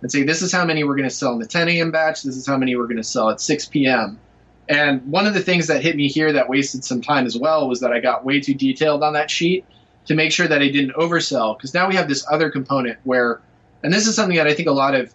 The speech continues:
a lot of gamers overlook, is that one of the big things that,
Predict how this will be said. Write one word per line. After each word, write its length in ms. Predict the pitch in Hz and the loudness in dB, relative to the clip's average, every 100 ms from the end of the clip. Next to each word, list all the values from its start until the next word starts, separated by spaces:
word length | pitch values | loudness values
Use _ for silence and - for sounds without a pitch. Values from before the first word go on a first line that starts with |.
| - | -10
a 60 | 139 | -2
lot 120 | 143 | -2
of 60 | |
gamers 400 | 135 170 240 175 | 0 0 2 0
overlook, 500 | 147 139 135 123 120 - _ _ _ | 0 0 0 0 -2 -8 _ _ _
is 160 | 143 135 | -2 0
that 340 | 147 139 135 _ _ _ | 2 2 -2 _ _ _
one 160 | 156 226 | 0 0
of 160 | 214 | 2
the 100 | 160 | 0
big 220 | 143 175 | 0 -2
things 240 | 175 180 147 | 0 -2 2
that, 220 | 151 | 0